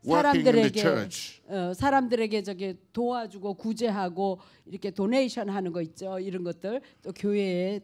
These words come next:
Speaker 2: 또 섬기는 거.
Speaker 1: Those are services
Speaker 2: 이, 이, 이런 것은 섬기는 거예요.
Speaker 1: we give to God.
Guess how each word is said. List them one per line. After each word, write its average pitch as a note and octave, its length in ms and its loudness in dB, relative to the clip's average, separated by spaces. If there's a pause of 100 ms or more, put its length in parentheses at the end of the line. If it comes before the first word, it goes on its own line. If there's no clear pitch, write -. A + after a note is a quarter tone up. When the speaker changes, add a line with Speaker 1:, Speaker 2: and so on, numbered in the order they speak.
Speaker 2:
또 F#3 100 -6
섬기는 G3+ 540 -4
거. F#3+ 340 -4 (180)
Speaker 1:
Those E3 240 0
are D#3+ 120 -2
services E3 960 -6 (100)
Speaker 2:
이, F3+ 60 -14 (200)
이, C4 100 -4 (140)
이런 C#4+ 200 -6
것은 A#3+ 260 -4
섬기는 C#4+ 500 -2
거예요. C#3+ 540 -2
Speaker 1:
we C#3 200 -2
give D#3+ 280 -4
to D3 120 -4
God. C#3 300 -6